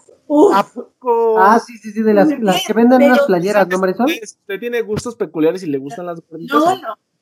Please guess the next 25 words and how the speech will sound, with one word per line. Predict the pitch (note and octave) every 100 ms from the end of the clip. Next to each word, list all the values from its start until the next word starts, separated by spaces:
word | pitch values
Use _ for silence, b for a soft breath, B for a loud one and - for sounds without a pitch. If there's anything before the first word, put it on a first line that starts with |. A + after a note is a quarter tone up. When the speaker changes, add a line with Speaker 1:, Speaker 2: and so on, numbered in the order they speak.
| -
Speaker 2:
encuentras | E4+ - A#3 A#3+
Speaker 1:
Es, | B3+ C4+ -
es | D4 C4
que, | F4 F#4 - C#4+
es | C#4
que | F4+ F#4 -
hay | B3+ D#4
unas, | A4 A#4 - - - A#3
hay | C4 D#4
un | A4+ -
puesto, | G#3 G3 G3 C4
hay | D#4+
un | F#4+
local | F#4 - D3+ E3+
donde | A#3 C4+
venden | G3+ A3+ D4
unas | E4 F4
Speaker 3:
¿Serio? | F#3 -
Speaker 1:
gorditas, | F#3+ G3 _ - _ -
están | A#3 A#3 - - C#4 C#4 D4+
riquísimas, | E4 C#4+ - C#4 - C#4+ B3 - -
y | B3
aparte | A#3+ C4+ C4+
te | G#3
puedes | - A3 A3 B3